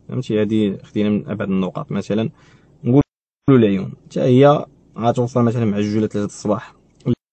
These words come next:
العيون، آه، بكاميوات كتوصل تمايا كيدير لها ديسباتشين غدا، كيهز الليفر وكيليفرها. دونك عندك شي بلوس ان تقريباً الغالبيه ديال المدن الكبرى. كيبقاو دابا لي فيلاج اللي في الجبال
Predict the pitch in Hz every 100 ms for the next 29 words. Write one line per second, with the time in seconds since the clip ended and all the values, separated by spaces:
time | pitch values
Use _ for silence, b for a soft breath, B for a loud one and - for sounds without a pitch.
0 | _ _ - 104 104 113 160 190 _ _
1 | - 104 101 - 107 98 95 131 165 _
2 | b b b _ - 147 - 135 120 113
3 | 107 110 156 - b b _ - 196 151
4 | - _ _ - 151 135 127 - 143 -
5 | 117 101 101 135 147 - 110 104 110 147
6 | 190 220 202 196 156 117 147 170 143 -
7 | 139 143 - - - 131 - - _ _
8 | _ _ 151 - _ b b - - 127
9 | 131 127 123 123 113 110 113 110 - 113
10 | 107 104 98 78 85 - 151 - 139 131
11 | 123 107 101 98 95 127 107 98 98 104